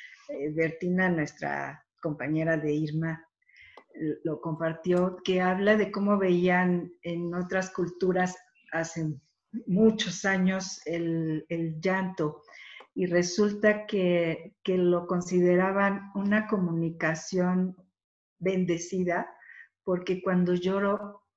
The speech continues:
hablo con honestidad. Y entonces, cuando yo lloro con alguien, pues le estoy regalando mi honestidad,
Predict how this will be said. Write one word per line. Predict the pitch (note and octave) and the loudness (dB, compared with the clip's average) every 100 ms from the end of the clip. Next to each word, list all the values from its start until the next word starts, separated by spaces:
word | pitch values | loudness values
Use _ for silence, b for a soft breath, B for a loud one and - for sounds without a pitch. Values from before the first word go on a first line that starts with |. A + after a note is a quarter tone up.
| _ | _
hablo | F3+ F#3 F#3 F#3 | 0 2 0 0
con | F3 D#3+ | -2 0
honestidad. | D#3 D3+ - - D#3+ D#3+ - _ _ _ _ _ _ _ _ _ _ _ _ _ _ _ | 0 -2 -6 -10 -6 -6 -6 _ _ _ _ _ _ _ _ _ _ _ _ _ _ _
Y | F#3 | -2
entonces, | F3+ F3+ G3+ G3+ G#3+ A3 - - - _ _ _ | -2 0 -2 2 4 2 0 -16 -20 _ _ _
cuando | G3+ F#3+ F#3 F3+ | 2 2 2 2
yo | F3+ G3+ | 4 2
lloro | G#3+ A#3 A3+ A3+ | 4 4 4 2
con | A3 G#3+ | 0 2
alguien, | G#3+ G#3 F#3+ F#3+ F#3+ | 2 0 -2 -4 -2
pues | G3 F#3+ | -2 -2
le | |
estoy | F#3 - A3+ | 0 4 4
regalando | A3+ A3 G3 G3 G3+ G#3 | 6 4 2 2 4 4
mi | F#3+ | 2
honestidad, | E3 D#3+ - - D#3 E3+ F3 | 0 -2 -6 -8 -4 -4 -4